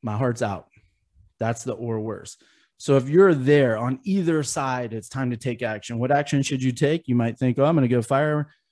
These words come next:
my tree shaker, fire my jelly maker." Maybe. Here's what I would suggest. I would suggest that go through a process, a three-part process. Clarify, what are our expectations?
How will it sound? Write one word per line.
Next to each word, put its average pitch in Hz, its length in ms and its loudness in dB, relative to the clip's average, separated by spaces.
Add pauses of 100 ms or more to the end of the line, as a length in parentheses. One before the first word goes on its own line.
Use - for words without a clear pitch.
(200)
my 110 120 -6
tree 135 200 -6
shaker, 139 360 -4
fire 131 240 -2
my 135 140 -2
jelly 139 220 -2
maker." 151 380 -2
Maybe. 147 480 2 (300)
Here's 139 240 -2
what 143 100 4
I 156 100 6
would 160 120 0
suggest. 127 580 -4 (580)
I 139 120 4
would 160 140 4
suggest 139 460 -2
that 127 300 0 (160)
go 165 160 2
through 185 200 4
a 147 40 4
process, 151 840 -2
a 127 80 -8
three-part 165 480 0
process. 120 600 -4 (1120)
Clarify, 160 720 2 (320)
what 170 160 4
are 196 60 6
our 160 160 6
expectations? 127 840 -4